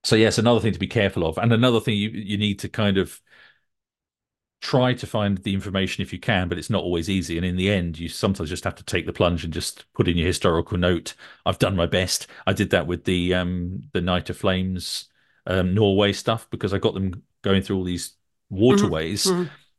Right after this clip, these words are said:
Speaker 1: And then, and I realized that in the twentieth century, there's been huge amounts of hydroelectric, um, stuff,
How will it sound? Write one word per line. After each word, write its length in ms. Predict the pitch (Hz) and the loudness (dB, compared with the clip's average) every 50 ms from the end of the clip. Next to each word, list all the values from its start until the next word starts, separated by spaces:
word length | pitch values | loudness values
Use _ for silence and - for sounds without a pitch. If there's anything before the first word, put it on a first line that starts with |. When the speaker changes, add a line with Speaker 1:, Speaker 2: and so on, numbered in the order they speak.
| _ - | _ 2
Speaker 1:
And 140 | 110 117 | 4 4
then, 100 | 107 101 | 4 4
and 100 | 90 101 | 2 2
I 40 | 101 | 2
realized 580 | 98 98 104 113 131 123 107 92 90 92 - - | 2 4 4 4 4 4 4 2 0 -2 -4 -8
that 60 | 95 | -8
in 80 | 110 98 | -6 -6
the 80 | 92 | -6
twentieth 520 | - - - - 117 113 110 - 104 85 - | -8 -6 -2 0 2 2 2 0 -2 -4 -2
century, 420 | - - 113 120 117 - - 98 | -2 0 0 0 -2 -4 -6 -4
there's 140 | 87 92 95 - | -4 -4 -6 -4
been 160 | - 101 92 | -6 -6 -6
huge 600 | - - - - 127 135 143 147 151 147 120 - | -6 -8 -8 -6 -2 0 4 4 4 4 4 2
amounts 480 | 110 101 107 104 98 98 98 - - - | 2 2 2 2 2 2 0 -2 -2 -2
of 260 | 98 90 85 - - - - - _ - | -2 -2 -2 -6 -12 -20 -20 -20 _ -4
hydroelectric, 1200 | - 135 120 113 113 101 113 107 98 104 104 107 117 - - - - 127 117 - - - - - _ _ _ _ _ _ _ _ - | 0 2 4 4 4 2 2 2 2 2 2 0 -2 -4 -8 -6 -4 -4 -4 -4 -6 -12 -16 -18 _ _ _ _ _ _ _ _ -2
um, 340 | 107 104 104 101 104 104 101 | 0 2 2 2 2 0 0
stuff, 420 | - - - 127 123 - - - | 0 0 0 0 0 0 -4 -12